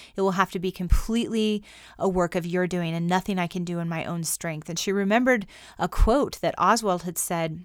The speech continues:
in his ministry, "God is not asking us for success, but for faithfulness." That is such a key part of humility,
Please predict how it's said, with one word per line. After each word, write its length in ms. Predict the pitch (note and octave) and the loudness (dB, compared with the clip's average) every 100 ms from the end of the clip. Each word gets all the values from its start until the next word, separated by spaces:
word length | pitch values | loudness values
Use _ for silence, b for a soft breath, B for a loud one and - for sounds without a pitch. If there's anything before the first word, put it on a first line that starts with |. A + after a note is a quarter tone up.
| - | -8
in 140 | G3 | -4
his 200 | F3+ A#3 | -2 -2
ministry, 560 | G3+ E3+ E3 - D#3+ F#3 B B B G3 | -4 -4 -6 -8 -8 -10 B B B 2
"God 200 | G3+ A#3+ | 4 4
is 120 | G#3 | 4
not 160 | G3+ - | 0 2
asking 400 | F#3 G3 - F#3+ | 2 0 -2 -4
us 160 | E3+ - | -4 -4
for 260 | F3 D#3+ | -4 -2
success, 880 | - - - - - D#4+ G3+ F3 - | -2 -4 -4 -4 -2 -2 -2 -2 -6
but 220 | - E3 | -2 -2
for 460 | - - E3+ D#3+ E3 _ | -4 -6 -4 -4 -6 _
faithfulness." 880 | - - E3+ - E3+ C3 - - - _ _ _ - | -10 -6 -4 -6 -8 -6 -8 -10 -12 _ _ _ -2
That 140 | G#3 | 2
is 140 | A3 - | 4 4
such 280 | - A#3 A#3+ | 4 4 2
a 60 | |
key 160 | A3+ G3+ | -4 -4
part 240 | - F#3+ | 0 0
of 80 | F3+ | -2
humility, 560 | F3+ F3 G3 G3+ E3+ | -4 -2 0 0 -2